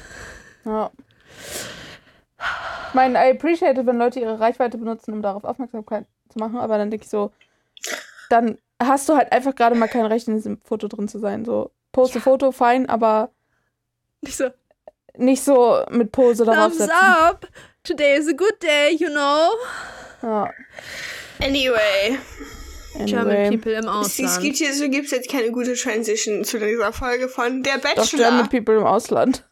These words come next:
Speaker 2: <laughs> German people im Ausland.
Speaker 3: Oh ja, German people.
Speaker 2: <laughs>
Speaker 3: Oh,
Speaker 2: Nico.
Speaker 3: true.
Speaker 1: Dominiks,
Speaker 3: Doch, true.
Speaker 1: Dominiks
Speaker 3: Oh no.
Speaker 1: Mutti.
Speaker 2: Unangenehmes
Speaker 1: Die Mutti von
Speaker 2: Verhalten
Speaker 1: Dominik.
Speaker 2: in Bezug auf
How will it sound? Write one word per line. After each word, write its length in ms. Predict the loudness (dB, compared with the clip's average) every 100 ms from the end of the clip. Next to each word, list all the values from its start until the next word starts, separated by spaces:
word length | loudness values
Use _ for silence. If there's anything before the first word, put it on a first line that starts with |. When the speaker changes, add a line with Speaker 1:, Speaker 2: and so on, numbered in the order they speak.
| _
Speaker 2:
<laughs> 180 | _ _
German 360 | -6 -2 -4 -6
people 300 | -10 -8 -4
im 60 | 0
Ausland. 400 | 0 0 0 2
Speaker 3:
Oh 40 |
ja, 220 | 2 0 2
German 220 | 2 4 2 2
people. 100 | 0
Speaker 2:
<laughs> 0 | 2 2
Speaker 3:
Oh, 40 | 4 4 2
Speaker 2:
Nico. 140 | 0 -2
Speaker 3:
true. 640 | -2 0 2 2 2 4
Speaker 1:
Dominiks, 460 | 4 4 4 4 4
Speaker 3:
Doch, 360 | 2 2 0 -2
true. 180 | 2
Speaker 1:
Dominiks 460 | 4 6 6 4 4 2
Speaker 3:
Oh 40 |
no. 420 | 0 2 4 4 4
Speaker 1:
Mutti. 300 | 4 2 0 -6 _ _
Speaker 2:
Unangenehmes 360 | 0 2 2 2
Speaker 1:
Die 100 | 4
Mutti 260 | 4 4
von 100 | 4
Speaker 2:
Verhalten 220 | 4 6 6
Speaker 1:
Dominik. 240 | 4 4
Speaker 2:
in 80 | 2
Bezug 320 | 2 0 0 0
auf 280 | 0 0